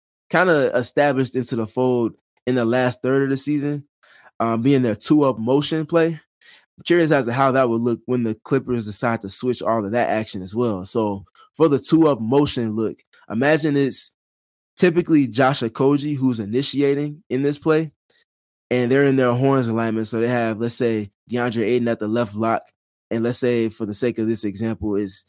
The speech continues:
Devin Booker at the right block. So we would see a dribble handoff from Josh Okogie to Devin Booker at the top of the key. That's gonna then flow into a pick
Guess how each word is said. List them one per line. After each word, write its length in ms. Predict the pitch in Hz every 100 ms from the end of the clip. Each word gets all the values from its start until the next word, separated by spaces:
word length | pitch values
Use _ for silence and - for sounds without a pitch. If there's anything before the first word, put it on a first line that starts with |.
| _ 135
Devin 280 | 139 117
Booker 360 | 104 151 147 117
at 160 | 113 113
the 100 | 95
right 260 | 127 123
block. 260 | 98 98 - _ _ _ _ _ _ _ _ _ _
So 180 | - 127
we 80 | 131
would 120 | 131
see 380 | 135 127 117 98 _ _
a 100 | 98
dribble 340 | 107 143 165 160
handoff 560 | 156 160 135 127 120
from 460 | - 131 120 113 101
Josh 300 | 104 123 123
Okogie 640 | 107 - 143 135 135 135 127 _ _
to 360 | - 151 143 120
Devin 360 | 113 127 117 107
Booker 460 | 135 - 104 101 - _ -
at 140 | 117
the 60 | -
top 280 | - 131 -
of 100 | 117
the 80 |
key. 360 | 117 131 104 98 _ _ _ _ _
That's 200 | 127 143
gonna 200 | 147 135
then 260 | 123 131 120
flow 460 | - 131 131 120
into 360 | 113 120 120 117
a 120 | 104 - -
pick 260 | 147 -